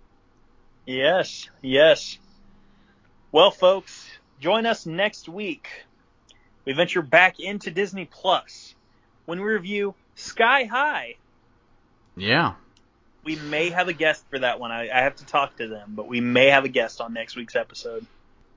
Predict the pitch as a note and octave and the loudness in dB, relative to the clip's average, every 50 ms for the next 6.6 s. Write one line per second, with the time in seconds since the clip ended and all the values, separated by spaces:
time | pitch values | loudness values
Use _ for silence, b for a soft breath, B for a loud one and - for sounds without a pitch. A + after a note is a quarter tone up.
0 | _ _ _ - - - - - - - - G2+ G#2 A#2 B2 B2+ C3 C3+ C3 C3 | _ _ _ -20 -18 -16 -14 -14 -14 -8 -2 0 2 4 4 6 4 4 4 2
1 | A2+ F#2+ F#2+ G2+ G2+ G2+ G2 F#2 F2+ E2+ E2+ E2 D#2+ D#2+ E2 F2 F2+ - E2+ F#2 | -2 -2 0 2 4 4 4 4 2 2 0 -4 -6 -8 -8 -10 -14 -14 -10 -8
2 | G#2 B2 - - A#2 A2+ A2+ A2 - - - G#2+ F2+ G2+ G2 G2 - - - - | -6 -6 -6 -4 -2 -2 -2 -4 -6 -8 -8 -6 -4 -2 -2 -2 -4 -6 -10 -12
3 | - F2+ E2+ E2+ E2+ E2 E2 E2+ E2 - _ _ _ _ _ _ _ _ _ _ | -10 -10 -8 -8 -6 -6 -6 -6 -8 -10 _ _ _ _ _ _ _ _ _ _
4 | _ _ _ - - _ _ _ _ _ _ _ - G2+ G2 F#2+ F2+ F2+ - - | _ _ _ -20 -20 _ _ _ _ _ _ _ -14 -12 -12 -10 -12 -12 -14 -16
5 | - - - - - G2 G#2 G#2+ G#2+ F#2+ F#2+ A2 G2+ G2+ G#2 A2 A2 A2+ A2+ G#2+ | -16 -18 -18 -12 -8 -6 -2 -2 -2 -2 0 0 4 6 6 6 6 6 4 2
6 | G#2 G2+ A2+ G#2+ G#2+ A2 A2 A2 A2 A2 A2 | 0 0 2 2 2 2 0 -2 -4 -6 -10